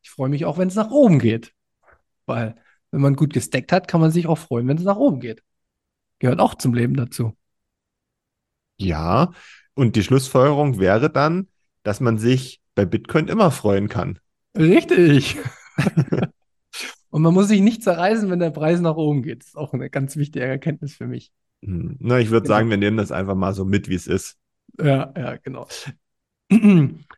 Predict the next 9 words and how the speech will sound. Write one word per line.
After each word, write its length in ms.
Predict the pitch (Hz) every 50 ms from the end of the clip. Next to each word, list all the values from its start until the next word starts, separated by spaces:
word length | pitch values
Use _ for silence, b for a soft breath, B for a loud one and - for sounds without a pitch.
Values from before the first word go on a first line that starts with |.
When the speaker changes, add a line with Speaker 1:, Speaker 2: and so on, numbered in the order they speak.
| _ _ _ _ _ _ _ _ _ _ _ _ _ _ _ _ _ _ _ _ _ _ -
Speaker 1:
Ähm, 1080 | 190 170 170 170 175 180 185 180 180 180 180 180 180 175 180 175 175 175 175 180 - - _ _ _ _ _ _ _ _ _ -
ich 160 | 170 139 170
will 240 | 214 247 220 - -
kurz, 180 | 240 247 233
aber 220 | 233 202 180 175 165
weil 100 | 175 170
wir 120 | 175 165
beim 240 | 165 156 151 151 147
Preis, 500 | - - - 156 175 208 208 - 185